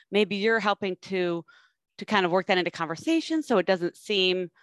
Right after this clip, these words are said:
you know, abnormal or strange that, you know, these, these que-,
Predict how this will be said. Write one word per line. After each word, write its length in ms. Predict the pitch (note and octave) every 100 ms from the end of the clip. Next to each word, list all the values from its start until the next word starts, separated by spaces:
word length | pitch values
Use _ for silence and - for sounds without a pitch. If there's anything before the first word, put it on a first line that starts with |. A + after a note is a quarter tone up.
| _ _ _
you 120 | F#3+
know, 280 | F#3 F3 E3+
abnormal 920 | - C#3+ D3+ E3 A3 B3+ A#3+ A#3+ A#3+ D#3+
or 80 |
strange 720 | D3+ - A3+ A3+ A3 A3 G#3+ -
that, 280 | F3 D#3+ - - - _ _
you 100 | G3
know, 80 | F#3
these, 260 | E3 E3+ -
these 160 | E3+
que-, 160 | - G3